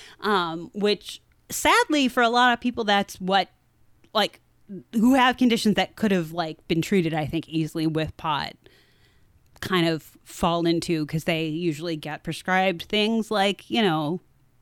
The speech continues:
like you had mentioned, like, opi-, or opioids or narcotics or whatever, and it just leads to a bad place because you're not ultimately dealing with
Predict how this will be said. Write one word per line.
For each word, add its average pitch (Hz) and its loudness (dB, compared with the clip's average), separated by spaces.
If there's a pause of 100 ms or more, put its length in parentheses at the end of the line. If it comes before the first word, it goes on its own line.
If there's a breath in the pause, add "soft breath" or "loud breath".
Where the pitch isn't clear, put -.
(160)
like 170 -4
you 196 0
had 180 2
mentioned, 190 2
like, 156 -6 (640)
opi-, 165 -2 (200)
or 262 2 (120)
opioids 330 4
or 262 2
narcotics 196 -2
or 185 -2
whatever, 180 -4
and 151 -2 (400 loud breath)
it 214 0
just 190 -4
leads 190 0
to 185 -4
a 160 0
bad 151 -6
place 143 -8
because 180 0
you're 175 4
not 160 2
ultimately 165 -6
dealing 165 -4
with 151 -10